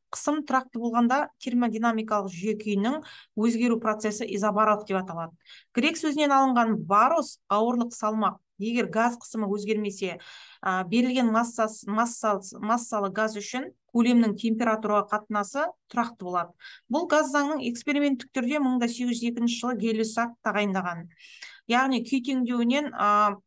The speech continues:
көле-, а, қысымымыз тұрақты болғанда, яғни көлемнің температураға қатынасы да тұрақты болады. Сол, а, сол кездегі гр-, мына жерде сіздерге график берілген, бұл график бізде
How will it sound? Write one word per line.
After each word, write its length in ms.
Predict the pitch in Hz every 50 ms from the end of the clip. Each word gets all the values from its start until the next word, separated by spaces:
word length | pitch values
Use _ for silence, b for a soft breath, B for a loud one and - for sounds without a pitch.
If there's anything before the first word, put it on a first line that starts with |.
| _ _ _ _ _ _ _ _ _ _ _ _ 190 - _ _ _ _
көле-, 320 | - 262 254 262 254 240
а, 340 | - 208 208 208 202 196 196 - - _ _
қысымымыз 560 | - - - - 285 269 254 233 202 190 185 - B B B B B B B -
тұрақты 320 | 277 269 269 - - 233
болғанда, 640 | 240 247 233 226 220 214 208 214 254 302 370 403 403 - - 233
яғни 320 | 240 240 247 233 208 196
көлемнің 480 | - - 247 254 254 247 233 214 196 -
температураға 680 | 247 240 233 247 226 220 220 220 220 214 208 196 190 196
қатынасы 340 | 196 196 190 190 185 - -
да 80 | 180
тұрақты 320 | 185 185 185 180 - _ - 180
болады. 240 | 175 175 175 170 175 _ B B B B B B B B
Сол, 260 | _ - - 269 262 262 -
а, 160 | 196 208 220
сол 160 | 220 - 269 247
кездегі 480 | 233 254 247 233 240 233 233 277 320 330 320
гр-, 160 | - 208 208
мына 220 | 214 220 233 233 233
жерде 240 | 233 214 208 214 202
сіздерге 400 | - 202 214 208 196 185 190 190
график 380 | 196 214 226 220 220 202 - 185
берілген, 400 | 214 202 196 202 233 302 320 269
бұл 240 | 196 233 254 262
график 400 | - 196 196 214 220 - 240 240
бізде 300 | - 190 170 202 233 233